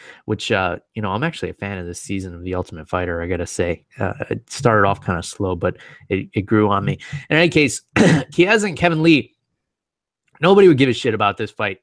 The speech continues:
if we're being honest, uh, except for the fact that they got into it at a press conference, and Kevin Lee had some kind of scripted trash talk he was gonna throw out there at the press conference,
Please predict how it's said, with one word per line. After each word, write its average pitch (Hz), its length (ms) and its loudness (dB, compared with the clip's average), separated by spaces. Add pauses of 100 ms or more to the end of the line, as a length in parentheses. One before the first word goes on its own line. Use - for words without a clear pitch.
if 110 140 -12
we're 120 100 -2
being 113 260 -2
honest, 101 380 -8 (340)
uh, 107 300 2 (560)
except 170 420 -2
for 170 140 -4
the 143 80 -4
fact 135 340 -2
that 117 120 -8
they 123 100 -2
got 127 240 4
into 139 300 -2
it 127 60 0
at 110 100 -2
a - 40 -18
press 123 300 -4
conference, 113 680 -4 (380)
and 110 180 -4
Kevin 147 380 -2
Lee 139 260 -2
had 113 300 -2
some 139 240 -14
kind 131 280 -6
of 110 120 -6
scripted 147 1080 -6 (480)
trash 127 400 0
talk 120 300 0
he 123 80 -4
was 110 100 -6
gonna 117 300 -4 (180)
throw 135 280 2
out 123 240 4
there 127 160 2
at 117 100 -4
the 104 80 -8
press 123 340 -6
conference, 120 520 -2